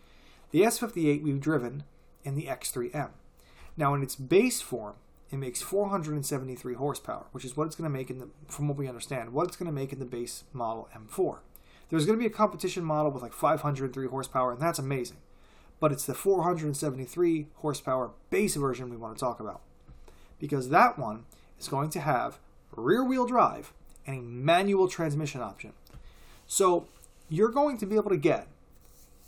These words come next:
in twenty twenty-one or whatever it goes on sale, twenty twenty, late twenty twenty, early twenty twenty-one, you're going to be able to get a two-door B M W M Coupe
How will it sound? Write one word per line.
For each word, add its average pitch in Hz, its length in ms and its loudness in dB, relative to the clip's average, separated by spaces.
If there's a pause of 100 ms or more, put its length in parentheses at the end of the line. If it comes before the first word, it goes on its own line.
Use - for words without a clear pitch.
in 208 260 0
twenty 226 380 2
twenty-one 180 800 2
or 110 60 -6
whatever 113 280 -4
it 107 80 -10
goes 123 160 -2
on 107 140 -10
sale, 104 360 -8
twenty 131 260 -6
twenty, 127 320 -6
late 127 160 -6
twenty 131 200 -10
twenty, 131 200 -10
early 135 160 -6
twenty 135 220 -12
twenty-one, 139 400 -10 (600)
you're 151 160 0
going 220 160 0
to 185 60 -4
be 196 60 4
able 190 120 2
to 160 60 2
get 139 400 2 (1040)
a 135 420 -2 (720)
two-door 240 640 4 (600)
B 233 160 4
M 269 120 -2
W 123 440 0 (400)
M 208 400 -2 (140)
Coupe - 420 2